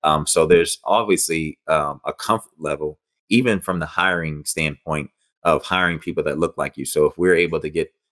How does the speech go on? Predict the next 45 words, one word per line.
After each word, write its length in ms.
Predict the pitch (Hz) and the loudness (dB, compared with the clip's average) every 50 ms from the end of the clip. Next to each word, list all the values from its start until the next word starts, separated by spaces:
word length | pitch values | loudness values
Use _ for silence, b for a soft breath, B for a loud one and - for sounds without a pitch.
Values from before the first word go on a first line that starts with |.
| _ _ | _ _
you 100 | - 87 | 0 2
know, 200 | 82 80 76 76 | 2 2 2 0
more 260 | 78 78 82 85 82 - | 0 0 0 -2 -2 -2
positions 640 | - 80 78 82 82 - - 85 80 78 - - _ _ _ _ _ _ | -4 -2 0 0 0 0 -2 -6 -8 -8 -8 -10 _ _ _ _ _ _
to 100 | - - | -2 0
be, 260 | 80 76 82 80 76 55 | 2 2 2 0 2 2
or 200 | 69 76 76 76 | 2 2 2 2
more 240 | 80 90 90 90 | 2 0 0 0
people 280 | - - 95 80 82 82 | 0 -2 -4 -4 -4 -6
in 60 | 85 | -6
positions 640 | 80 - 78 76 85 82 - - 85 80 80 78 - | -8 -8 0 2 2 2 2 0 -4 -6 -6 -8 -4
where 160 | - 80 80 78 | 0 2 2 4
they 140 | 80 78 | 4 2
can 220 | 78 - 82 73 71 | 0 -2 -6 -6 -2
actually 300 | 80 85 - - - 69 | -2 -2 -2 -4 -8 -6
be 200 | 71 82 82 87 | -4 -4 -2 -2
in 80 | 87 | -4
hiring, 600 | 85 - 90 90 92 92 90 90 90 92 - 139 - _ _ _ | -4 -2 -2 -2 -2 -2 -4 -6 -8 -10 -12 -16 -20 _ _ _
uh, 120 | - 82 85 | -2 -2 0
situations 640 | - - 87 - 85 87 90 85 - 90 85 - - | 0 0 -2 0 2 2 2 2 0 -4 -6 -6 -6
to 100 | 87 - | -6 -2
offer 280 | - 82 85 - 92 87 | -2 -2 0 0 -2 -2
jobs, 440 | 78 90 87 85 87 87 82 - - - b b b b b b | 0 0 0 0 -2 -4 -6 -8 -12 -18 b b b b b b
uh, 260 | 80 78 73 76 80 82 | 0 2 4 4 2 0
I 40 | |
think 180 | - 87 82 76 | 0 -4 -2 0
that 160 | 80 80 80 | 0 2 2
would 120 | 82 78 76 | 2 0 -2
obviously 320 | 76 76 78 - - - | -4 -6 -8 -8 -6 -4
open 240 | - 76 73 - 78 78 | -2 -2 -2 -2 -6 -8
up 80 | 73 | -8
the 80 | - 73 | -10 -6
door 460 | 69 78 76 76 71 73 73 76 - _ _ _ _ _ | -2 0 2 2 2 0 -2 -6 -8 _ _ _ _ _
for 100 | - 82 | 0 0
more 220 | 76 71 71 76 | 0 0 -4 -6
people 280 | - - 80 71 76 73 | -6 -6 -6 -4 -2 -4
that 140 | 76 78 78 | -4 -4 -6
look 140 | 78 73 - | -8 -10 -6
like, 240 | - 78 76 76 - _ _ _ _ _ - | -4 -4 -4 -4 -6 _ _ _ _ _ -6
uh, 100 | 71 71 | -4 -2
you 240 | 73 73 76 78 78 | -2 0 0 0 2
would, 160 | 78 78 71 - | 2 2 0 0
you 180 | 76 80 78 | -4 -6 -4
and 100 | 78 78 | -2 0
I. 240 | 80 80 78 71 62 | 0 0 0 -2 -4